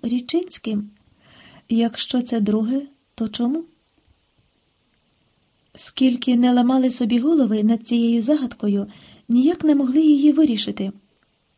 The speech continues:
Розв'язала її щойно Зоня. Звісно, адвокат у спідниці. Я хочу насамперед знати, бо це найважливіше,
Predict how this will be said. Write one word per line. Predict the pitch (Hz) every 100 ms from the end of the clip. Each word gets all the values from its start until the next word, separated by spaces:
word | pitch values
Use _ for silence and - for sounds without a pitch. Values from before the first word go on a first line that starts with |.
| _ _ _
Розв'язала | 240 254 220 269 269 349 339
її | 311 302 302
щойно | - 277 302 302 302
Зоня. | 233 285 302 208 208 - _ _ _ _ _ _ -
Звісно, | 226 269 359 - 214 208 - -
адвокат | - 226 240 247 233 233 -
у |
спідниці. | 240 - 240 277 302 - 202 - _ _ _ _ _ _ _ _ _ _ _ _ _ _ _ _ -
Я | 240 226 240
хочу | 240 254 254 240
насамперед | 247 247 240 247 240 233 208
знати, | 233 320 320 220 208 - - - _ -
бо | 226 247
це | - 330 339 277
найважливіше, | 277 339 339 311 330 240 208 - 208